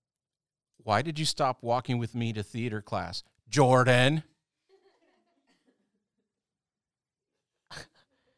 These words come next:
Speaker 2: I, I'm guessing I know who that's it, who that is, 'cause the class we ha-,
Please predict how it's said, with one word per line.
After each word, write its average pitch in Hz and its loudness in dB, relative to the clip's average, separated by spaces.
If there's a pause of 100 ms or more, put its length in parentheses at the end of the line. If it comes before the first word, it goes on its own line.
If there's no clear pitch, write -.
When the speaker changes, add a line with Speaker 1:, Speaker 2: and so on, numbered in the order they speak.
(220)
Speaker 2:
I, 156 0
I'm 151 -4
guessing 165 -6
I 170 -2
know 151 -6
who 147 -8
that's 143 -10
it, 104 -12 (220)
who 127 -16
that 123 -8
is, 104 -10
'cause 101 -16
the 101 -20 (920)
class 143 -2
we 139 -8
ha-, 120 -6